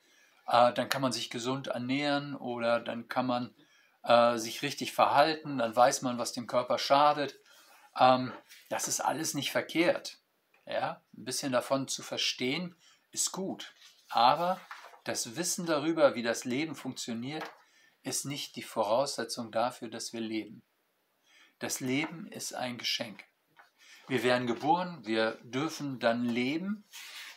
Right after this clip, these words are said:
und, äh, das mag dir unverständlich erscheinen, wie es ist, aber es funktioniert. Und so ist das beim Leben mit Gott auch. Ähm, irgendwie wird man angesprochen, von, von Gott, ähm,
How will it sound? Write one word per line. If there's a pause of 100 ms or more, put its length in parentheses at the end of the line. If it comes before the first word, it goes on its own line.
(140)
und,
äh, (120)
das
mag
dir
unverständlich
erscheinen, (560)
wie
es
ist, (120)
aber
es
funktioniert. (100)
Und
so
ist
das
beim
Leben
mit
Gott
auch. (760)
Ähm, (300)
irgendwie
wird
man
angesprochen,
von, (400)
von
Gott, (1300)
ähm,